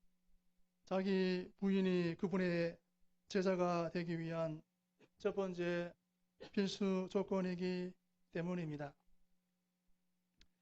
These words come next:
이들에게는 예수님께 대한 주라는 호칭이 단지 공식적인 명칭에 불과합니다. 우리가 예수님을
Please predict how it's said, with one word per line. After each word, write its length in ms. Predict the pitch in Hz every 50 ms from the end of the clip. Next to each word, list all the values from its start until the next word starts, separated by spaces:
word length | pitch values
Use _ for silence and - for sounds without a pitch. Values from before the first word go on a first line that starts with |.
| _ _ _ -
이들에게는 840 | 185 175 180 175 170 170 165 175 165 170 165 165 165 165 170 180 - _ _ _ _ _ _ _ _ _ _ _ _ _ -
예수님께 840 | 175 180 180 180 202 190 185 180 180 180 185 180 180 180 180 180
대한 520 | 175 175 170 170 175 180 180 180 175 180 - _ _ _ _ _ _ _ _ _ _ -
주라는 680 | - 208 202 196 190 180 180 180 180 180 175 180 190 - -
호칭이 560 | - 175 175 - - 185 175 180 175 170 160 - _ _ _ _ _ _ _ _ _ _ _ _ _ - - - _ _ _
단지 340 | - 170 170 170 175 170 160
공식적인 840 | - 190 185 185 - 190 180 - 196 175 170 175 175 175 175 175
명칭에 720 | 170 175 175 170 - - 190 185 180 175 175 170 165 165 170 -
불과합니다. 720 | 175 165 160 160 151 156 151 151 156 151 151 151 147 - _ _ _ _ - - _ _ _ _ _ _ _ _ _ _ _ _ _ _ _ -
우리가 260 | 185 175 175 180 170
예수님을 840 | 170 180 175 180 - 185 180 180 180 175 175 175 175 175 170 170 190